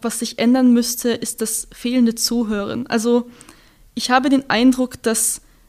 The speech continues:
ähm, viele Probleme und Ängste daraus resultieren, dass man sich nicht mehr gegenseitig zuhört und dass man nicht wirklich daran interessiert ist, was der andere zu sagen hat.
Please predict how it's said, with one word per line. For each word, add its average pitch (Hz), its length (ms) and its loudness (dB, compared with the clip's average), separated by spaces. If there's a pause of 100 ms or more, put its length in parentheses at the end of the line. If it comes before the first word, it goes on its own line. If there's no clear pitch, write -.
(140)
ähm, 214 280 -2
viele 294 520 2
Probleme 269 760 0
und - 300 -4
Ängste 247 640 0 (640)
daraus 302 480 2
resultieren, 233 600 -2
dass 233 160 -8
man 240 160 0
sich 226 180 -6
nicht 247 200 -4
mehr 247 100 -2
gegenseitig 233 560 -4
zuhört 233 720 -2 (580)
und 233 560 2 (240)
dass 240 220 -4
man 233 320 0
nicht 220 500 -2
wirklich 269 400 -2
daran 226 260 -2
interessiert 226 640 -4
ist, - 220 -10
was 220 120 -6
der - 160 -6
andere 226 260 0
zu - 120 -6
sagen 208 400 -4
hat. 202 280 -10